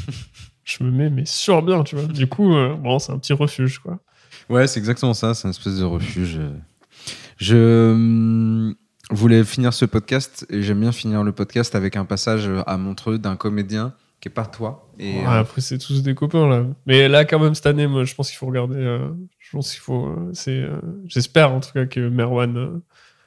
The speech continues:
Speaker 1: Ouais, Merwan.
Speaker 2: ouais, Merwan Ben Lazar. Ouais, ouais, moi, je suis un énorme fan et, euh, ça fait longtemps qu'il,
Speaker 1: Ah,
Speaker 2: enfin,
Speaker 1: c'est vrai qu'il est arrivé sur scène et il a vraiment tout
Speaker 2: non, mais là,
Speaker 1: cartonné.
Speaker 2: il a,
Speaker 1: Il a
Speaker 2: il
Speaker 1: re-,
Speaker 2: est
Speaker 1: il a
Speaker 2: dedans,
Speaker 1: défoncé
Speaker 2: il est
Speaker 1: la
Speaker 2: dedans,
Speaker 1: salle,
Speaker 2: c'est
Speaker 1: c'était,
Speaker 2: sûr.
Speaker 1: c'est
Speaker 2: Et
Speaker 1: fou,
Speaker 2: puis
Speaker 1: ouais.
Speaker 2: même, c'est fait pour lui, ce genre de truc, quoi.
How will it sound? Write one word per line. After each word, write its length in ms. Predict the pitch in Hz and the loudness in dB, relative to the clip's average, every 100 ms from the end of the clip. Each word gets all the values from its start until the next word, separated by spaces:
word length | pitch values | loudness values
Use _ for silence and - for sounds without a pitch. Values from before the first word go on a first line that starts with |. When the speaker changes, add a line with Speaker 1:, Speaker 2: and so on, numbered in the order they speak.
| - | -14
Speaker 1:
Ouais, 120 | 104 | -10
Merwan. 340 | 101 101 104 101 - _ _ _ _ | -10 -10 -12 -16 -20 _ _ _ _
Speaker 2:
ouais, 240 | 120 107 | 2 2
Merwan 340 | 135 117 120 120 | 2 0 0 0
Ben 180 | 117 113 | 0 0
Lazar. 380 | 113 117 123 - _ _ _ _ _ _ _ _ | -2 -2 -6 -12 _ _ _ _ _ _ _ _
Ouais, 120 | 147 117 | -4 -4
ouais, 120 | 131 | -2
moi, 140 | 135 | -2
je 220 | 127 123 113 | -2 0 -2
suis 240 | 117 - | -4 -2
un 140 | 117 | 0
énorme 260 | 117 113 110 | 2 2 0
fan 300 | - 127 120 | -2 -2 -2
et, 20 | |
euh, 220 | 120 127 165 175 | -4 -6 -8 -4
ça 180 | - | -2
fait 120 | 127 123 | 0 0
longtemps 380 | 131 131 139 | 0 0 0
qu'il, 560 | 135 - 131 127 127 135 _ _ - | -2 -4 -6 -4 -4 -6 _ _ -6
Speaker 1:
Ah, 40 | |
Speaker 2:
enfin, 40 | 117 117 | -4 -2
Speaker 1:
c'est 40 | |
vrai 140 | 120 | -4
qu'il 160 | 117 110 | -8 -10
est 20 | |
arrivé 320 | 104 104 104 | -10 -10 -10
sur 180 | 110 101 | -14 -14
scène 220 | - 113 | -14 -14
et 80 | 110 | -12
il 80 | 95 | -14
a 80 | 92 | -14
vraiment 380 | 87 95 101 98 | -14 -14 -14 -16
tout 160 | - | -6
Speaker 2:
non, 80 | 160 | -2
mais 80 | 151 | 0
là, 140 | 135 139 | 0 0
Speaker 1:
cartonné. 40 | 131 | 0
Speaker 2:
il 60 | |
a, 120 | 123 120 | 0 0
Speaker 1:
Il 40 | |
a 60 | 123 | 0
Speaker 2:
il 140 | 131 | -2
Speaker 1:
re-, 40 | 156 | -2
Speaker 2:
est 40 | |
Speaker 1:
il 80 | 160 | 0
a 40 | |
Speaker 2:
dedans, 260 | 190 220 190 | 6 6 6
Speaker 1:
défoncé 120 | 135 131 | 0 -2
Speaker 2:
il 60 | |
est 40 | 151 | -4
Speaker 1:
la 60 | - | 0
Speaker 2:
dedans, 180 | 185 170 | 2 2
Speaker 1:
salle, 20 | 131 | 0
Speaker 2:
c'est 140 | 131 | -2
Speaker 1:
c'était, 160 | 127 - | -4 -2
Speaker 2:
sûr. 180 | 190 180 | 2 4
Speaker 1:
c'est 40 | 139 | 2
Speaker 2:
Et 20 | |
Speaker 1:
fou, 20 | 123 | 0
Speaker 2:
puis 80 | - | 0
Speaker 1:
ouais. 40 | |
Speaker 2:
même, 160 | 170 170 | 0 0
c'est 160 | - | -2
fait 140 | 131 131 | -6 -6
pour 220 | 143 147 | 0 2
lui, 120 | 156 | 2
ce 160 | 151 127 | -2 -4
genre 140 | 113 | -4
de 100 | 123 | -4
truc, 220 | 123 135 | -6 -10
quoi. 280 | - 120 - | -8 -8 -8